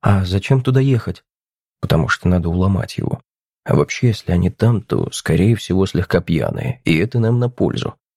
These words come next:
А если ещё не успели пропустить, то мы им поможем.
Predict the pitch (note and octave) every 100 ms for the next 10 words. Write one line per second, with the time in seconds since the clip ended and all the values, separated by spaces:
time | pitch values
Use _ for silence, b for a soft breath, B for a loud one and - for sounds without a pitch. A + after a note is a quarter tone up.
0 | _ _ - D2+ E2+ E2+ F2+ - G2+ G2+
1 | G2+ - G3 - - - E3 - C#3 -
2 | _ _ _ _ G2+ D3+ D3 F2 C3+ A#2+
3 | - - G1+ G1+ B2+